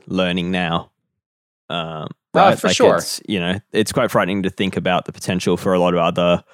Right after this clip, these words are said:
Speaker 1: products on the market that could potentially have the same issue. Um, so yeah, I mean, it's,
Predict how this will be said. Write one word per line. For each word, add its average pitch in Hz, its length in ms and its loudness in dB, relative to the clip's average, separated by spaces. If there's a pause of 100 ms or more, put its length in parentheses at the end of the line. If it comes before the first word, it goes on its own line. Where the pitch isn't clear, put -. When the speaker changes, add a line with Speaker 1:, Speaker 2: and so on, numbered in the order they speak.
(560)
Speaker 1:
products 127 300 2
on 120 80 0
the 110 80 0
market 104 340 -2
that 98 200 -2
could - 380 0 (520)
potentially 98 480 -2
have 90 180 -2
the 92 80 0
same 87 300 -4
issue. 82 280 -4 (360)
Um, 90 680 -6 (760)
so 87 380 0
yeah, 80 200 -8 (120)
I - 40 -20
mean, 101 140 -6
it's, - 480 -6